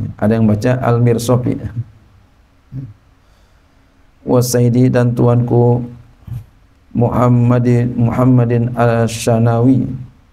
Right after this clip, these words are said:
Muhammad Ash-Shanawi. Wasaidi, dan tuanku Muhammad ibni Dauda, Muhammad bin Daud. Wasaidi, dan tuanku Abi Bakrin Al-Had-, Al-Hadidi, Abi Bakar Al-Hadidi. Wasaidi, dan tuanku Abdul Halim ibni Mus-, Muslih,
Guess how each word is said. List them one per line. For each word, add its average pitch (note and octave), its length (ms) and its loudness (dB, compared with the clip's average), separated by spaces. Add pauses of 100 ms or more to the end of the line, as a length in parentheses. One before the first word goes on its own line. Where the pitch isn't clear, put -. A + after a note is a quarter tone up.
(160)
Muhammad A2+ 480 0 (240)
Ash-Shanawi. A2+ 800 -2 (640)
Wasaidi, A#2+ 560 0
dan A#2 180 0
tuanku A#2+ 640 0
Muhammad A#2+ 560 0
ibni A#2 400 0
Dauda, A#2 560 0
Muhammad A#2 560 0
bin A#2 160 0
Daud. G#2 180 -2 (840)
Wasaidi, A#2+ 560 0
dan A#2 180 0
tuanku B2 640 0
Abi A#2+ 260 0
Bakrin B2 560 0
Al-Had-, A2+ 640 -2
Al-Hadidi, B2 880 0 (1900)
Abi A2 240 0
Bakar A2+ 360 -2
Al-Hadidi. A2+ 640 0
Wasaidi, A#2+ 520 0
dan A#2+ 120 0
tuanku B2 560 0
Abdul B2 400 0
Halim B2 400 2
ibni A#2+ 320 2
Mus-, C3 320 -2
Muslih, C3 480 -2